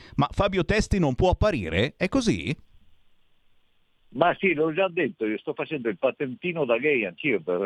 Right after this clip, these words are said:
Speaker 2: ritornare a lavorare.
Speaker 1: Ecco.
Speaker 2: <laughs> L'ho detto per ridere,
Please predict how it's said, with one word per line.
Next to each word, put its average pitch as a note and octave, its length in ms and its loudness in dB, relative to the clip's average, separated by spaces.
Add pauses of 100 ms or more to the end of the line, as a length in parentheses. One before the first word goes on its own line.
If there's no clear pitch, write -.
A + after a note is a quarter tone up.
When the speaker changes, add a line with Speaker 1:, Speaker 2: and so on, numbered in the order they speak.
Speaker 2:
ritornare A2+ 600 -2
a F#2+ 40 0
lavorare. G#2 580 0
Speaker 1:
Ecco. - 240 -10
Speaker 2:
<laughs> - 1200 -4
L'ho E3+ 280 -2
detto E3 380 -4
per C#3 180 -2
ridere, D3 440 0